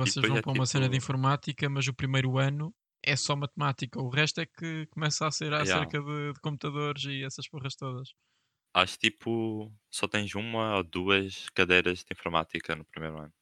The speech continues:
Speaker 2: Uhum.
Speaker 1: Tens programação, arquitetura de computadores,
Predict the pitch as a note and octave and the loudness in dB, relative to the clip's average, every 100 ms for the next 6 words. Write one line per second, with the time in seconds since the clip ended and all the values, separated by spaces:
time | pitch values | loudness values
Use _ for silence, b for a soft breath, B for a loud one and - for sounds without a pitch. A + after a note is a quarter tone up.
0 | _ _ _ _ _ C3+ B2+ C3 - - | _ _ _ _ _ -6 -6 -6 -6 -2
1 | E2+ E2+ E2 - G2+ G2+ G2+ F#2+ - - | -2 0 -2 2 2 2 0 -6 -4 -4
2 | E2 E2+ E2 - E2+ - D#2+ F2+ F2+ F2+ | 0 2 2 0 -8 -6 0 2 2 -4
3 | - - | -14 -16